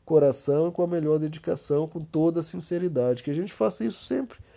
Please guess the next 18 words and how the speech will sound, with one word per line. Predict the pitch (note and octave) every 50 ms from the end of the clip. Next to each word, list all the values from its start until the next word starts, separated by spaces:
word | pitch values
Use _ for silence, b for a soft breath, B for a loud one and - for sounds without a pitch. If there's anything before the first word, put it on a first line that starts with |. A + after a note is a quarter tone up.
| b b b b b b
em | D3+ C#3+
todos | B2 - - G3+ A3+ B3+ B3+ B3 G#3+ G#3 F3 F3
os | G3 F#3+ -
serviços. | - G#3+ F#3+ D#3+ C3 D3 F3+ F#3+ E3 - - - - - b b b b b b
Porque | - - B2 - F#3
mesmo | E3 D3+ E3+ G#3 A#3 G3+ G#3+ B3
se | - - G#3+
ninguém | G3+ F#3 G3 A#3 A3+ F#3 D3 E3+ G#3+ A#3+ B3+ A#3+
estiver | G#3+ E3+ - - F3+ D#3 C3+ D#3+ D3+ B2+ A#2
vendo, | G2+ G2+ C3 E3 F#3 F#3+ F3+ D3+ C3+
Deus | B2 A#2+ B2+ D#3 F#3 G3+ G#3 G#3+ G3+ F#3
está | G3+ F3+ - - F#3+ G3
vendo. | F3+ D3 C#3+ D#3 E3+ F3 D3+ B2
E | A2+
cada | - - F3 F#3+ G#3 G3 F#3+ E3+
um | E3 F3+ F#3+
será | - - F#3+ E3+ E3 E3+
recompensado, | E3 D3+ D#3 - - C3+ A#2+ - A2+ G#2+ G2 - - - A#2 A2+ B2+ C#3+ D#3+ F#3+ A#3+ B3+